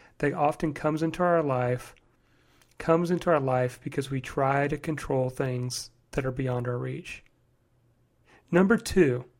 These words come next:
create some margin in your life. Much of our anger and frustration comes from our hectic schedule. Let me try to offer you a personal example. I've got two wonderful kids. They are elementary age, and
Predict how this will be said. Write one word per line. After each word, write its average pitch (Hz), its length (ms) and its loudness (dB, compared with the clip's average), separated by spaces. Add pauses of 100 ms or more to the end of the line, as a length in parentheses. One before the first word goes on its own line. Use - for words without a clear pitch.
(680)
create 254 460 4
some 190 280 2
margin 143 640 4
in 135 140 0
your 127 140 0
life. - 500 -6 (1700)
Much 285 300 2
of 302 100 2
our 269 120 4
anger 170 260 6
and 143 100 0
frustration 147 760 0
comes 170 240 0
from 180 200 2
our 165 100 4
hectic 170 320 -4
schedule. - 520 -2 (1300)
Let 262 120 0
me 277 60 4
try 262 180 2
to 220 60 6
offer 175 260 2
you 147 220 4
a 131 80 0
personal 139 480 -4
example. 131 560 -8 (720)
I've 202 100 6
got 247 160 6
two 208 180 0
wonderful 196 400 2
kids. 139 600 -4 (260)
They 143 160 2
are 139 80 2
elementary 151 560 0
age, 147 400 0
and 127 260 -4